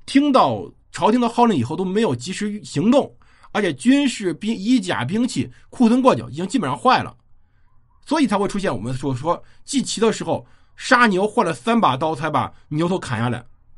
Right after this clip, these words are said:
当时有没有正确的建议呢？有，这个建议来自于刘听。这个刘听的建议其实非常明确说，现在兵根本不能用，因此呢，他希望除了调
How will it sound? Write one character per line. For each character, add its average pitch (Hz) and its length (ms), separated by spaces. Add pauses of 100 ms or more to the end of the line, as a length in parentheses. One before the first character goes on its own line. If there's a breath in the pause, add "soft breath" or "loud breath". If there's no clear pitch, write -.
(880)
当 302 240
时 269 160
有 165 180
没 151 120
有 165 120
正 220 220
确 180 80
的 180 80
建 208 240
议 117 60
呢？ 87 180
有， 135 420 (680)
这 220 80
个 220 60
建 226 220
议 147 60
来 147 180
自 185 60
于 190 80
刘 175 240
听。 190 300 (1040)
这 320 100
个 294 60
刘 240 280
听 302 260
的 208 160
建 190 260
议 120 80
其 151 200
实 180 100
非 190 160
常 190 140
明 147 200
确 160 140
说， 156 340 (520)
现 294 160
在 269 100
兵 240 380
根 262 200
本 104 160
不 151 120
能 170 200
用， 262 240 (460)
因 262 240
此 180 140
呢， 107 180 (160 soft breath)
他 214 80
希 226 160
望 202 220
除 - 120
了 220 120
调 208 280